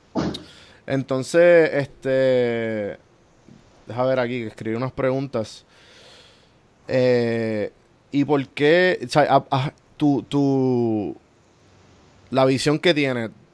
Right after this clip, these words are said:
para en Puerto Rico o, o, sabes, o qué, como que quier-, paras ahí, como que cuál es la meta de Rompón?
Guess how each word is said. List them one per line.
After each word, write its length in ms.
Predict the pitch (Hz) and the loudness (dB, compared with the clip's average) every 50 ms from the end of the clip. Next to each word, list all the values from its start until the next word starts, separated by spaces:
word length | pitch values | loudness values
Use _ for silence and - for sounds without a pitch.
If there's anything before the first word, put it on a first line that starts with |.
| - - | -12 -4
para 200 | - 131 139 147 | 0 2 2 2
en 60 | 160 | 0
Puerto 300 | 151 - 175 175 151 175 | 0 -2 -4 -2 0 -2
Rico 340 | 165 165 175 190 180 160 160 147 | -2 0 0 -4 -2 0 -2 -2
o, 800 | 131 - - 123 120 117 113 113 113 110 107 101 92 78 - - _ _ _ _ _ _ _ _ _ _ _ - - - - - - | 0 0 0 2 2 2 2 0 0 -2 -2 -4 -4 -6 -10 -14 _ _ _ _ _ _ _ _ _ _ _ -20 -20 -20 -20 -12 -6
o, 360 | - 117 117 117 117 113 113 110 | -2 0 2 2 2 2 0 0
sabes, 240 | - 131 127 120 - - _ - - | 2 2 4 4 2 -2 _ -14 -8
o 120 | 120 117 | -8 -6
qué, 200 | 101 127 120 110 - | -2 -2 -2 -4 -4
como 280 | - - 120 120 117 113 | -6 -6 -4 -4 -4 -6
que 180 | 113 113 104 | -6 -8 -8
quier-, 180 | - - 120 113 | -8 -8 -8 -6
paras 260 | - 131 131 143 151 160 | -2 -2 0 0 2 2
ahí, 360 | 151 147 151 160 165 160 147 | 2 2 4 2 2 0 0
como 160 | 131 131 123 | -2 -4 -4
que 60 | 120 | -4
cuál 160 | 110 117 123 | -2 -2 -2
es 60 | 127 139 | 0 0
la 100 | 143 139 | -2 -4
meta 220 | 135 135 127 131 | -2 -2 -2 0
de 80 | 127 123 | -2 -2
Rompón? 460 | 120 120 120 110 - 113 110 107 101 | -2 -4 -6 -6 -6 -8 -8 -8 -8